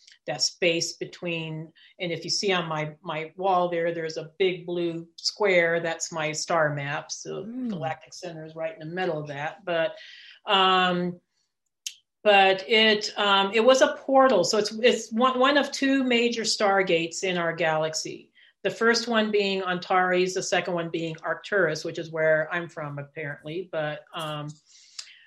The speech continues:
Speaker 1: but they, these two stargates have very different functions. Uh,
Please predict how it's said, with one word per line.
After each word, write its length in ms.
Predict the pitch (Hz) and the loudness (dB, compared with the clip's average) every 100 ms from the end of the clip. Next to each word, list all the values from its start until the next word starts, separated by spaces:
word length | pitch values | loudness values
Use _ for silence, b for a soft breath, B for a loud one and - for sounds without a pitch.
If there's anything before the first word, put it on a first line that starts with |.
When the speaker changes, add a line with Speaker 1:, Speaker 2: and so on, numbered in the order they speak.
| B _ - | B _ -12
Speaker 1:
but 380 | - 202 202 202 226 | 2 4 4 2 -2
they, 360 | 220 220 226 226 | 2 2 0 -2
these 260 | 240 233 | 2 2
two 200 | - 294 | 2 2
stargates 640 | 285 - 247 240 226 214 214 | 2 6 6 6 6 4 2
have 140 | 196 | 2
very 260 | 190 190 185 | 4 4 4
different 340 | 170 - - | 0 -4 -12
functions. 760 | - 226 208 - - - - - | -6 -4 -2 -6 -14 -16 -14 -6
Uh, 460 | 180 170 165 160 | -2 0 2 2